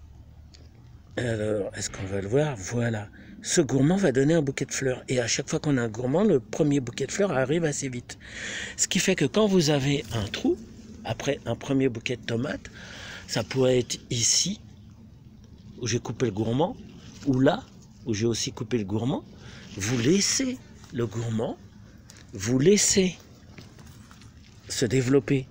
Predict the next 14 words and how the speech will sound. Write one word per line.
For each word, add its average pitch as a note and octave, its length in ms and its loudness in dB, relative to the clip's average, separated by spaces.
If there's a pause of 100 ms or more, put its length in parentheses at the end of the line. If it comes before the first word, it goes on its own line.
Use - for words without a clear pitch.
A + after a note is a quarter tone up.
(600)
le G#2+ 140 2
premier D3 360 4
bouquet B2+ 500 0 (380)
de G#2+ 200 2
fleurs, A3 440 4 (880)
et D3 80 6
vous C#3 160 6
taillez D3+ 320 4
seulement B3 480 8
après. G#3 320 -2 (800)
Ce - 140 -2
qui F#3+ 120 2
fait G3+ 200 6
que, D3+ 460 6